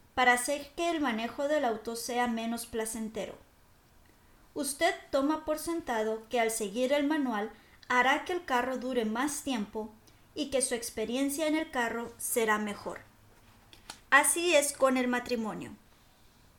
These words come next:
Dios le ha designado al esposo proveer un amor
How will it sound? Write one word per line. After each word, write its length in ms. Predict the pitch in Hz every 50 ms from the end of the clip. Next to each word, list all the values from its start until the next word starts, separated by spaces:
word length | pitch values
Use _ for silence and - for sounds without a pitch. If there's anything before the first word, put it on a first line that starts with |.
| _ _ - _ _ - - - - - - - - - -
Dios 320 | 220 247 311 330 359 -
le 80 | 392 392
ha 80 | 392
designado 720 | 392 403 392 - 403 392 330 254 233 220 214 220 226 -
al 160 | - 226 214
esposo 720 | 208 208 - - - - 262 285 294 - - 214 208 226 - - - - -
proveer 680 | 254 254 254 247 214 240 240 247 262 294 294 - - -
un 240 | 285 277 302 311 330
amor 420 | 330 311 262 254 240 240 247